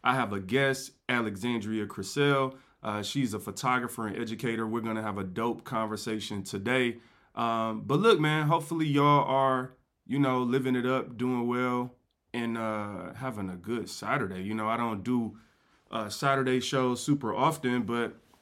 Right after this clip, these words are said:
I actually think it's pretty dope 'cause ain't nobody, well, I can't say ain't nobody at work, but the snow is melted here in Michigan. That's A plus. Uh, the Lions winning.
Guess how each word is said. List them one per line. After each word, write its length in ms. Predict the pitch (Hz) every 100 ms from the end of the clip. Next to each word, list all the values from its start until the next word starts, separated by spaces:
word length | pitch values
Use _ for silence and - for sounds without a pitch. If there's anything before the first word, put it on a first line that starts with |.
| _ _ -
I 140 | 123
actually 240 | 147 117
think 180 | 110 110
it's 100 | 113
pretty 240 | - 127 117
dope 340 | 123 156 -
'cause 400 | - 101 98 95 - _ _ -
ain't 140 | 113 113
nobody, 480 | 107 117 113 110 107 - -
well, 180 | 117 117
I 80 | 143
can't 180 | 147 113
say 140 | 117
ain't 120 | 110
nobody 340 | 117 104 101 98
at 100 | 95
work, 280 | 101 98 98
but 280 | 101 95 - _ _ -
the 80 | 104
snow 320 | - 147 147
is 100 | 127
melted 320 | 143 135 135
here 140 | 143 131
in 80 | 127
Michigan. 480 | 127 127 120 123 120
That's 220 | 127 - 120
A 140 | 127
plus. 500 | 127 135 120 123 - _ _ _ _
Uh, 200 | 113 117
the 100 | 107
Lions 520 | 117 147 147 139 123
winning. 500 | 127 131 127 131 147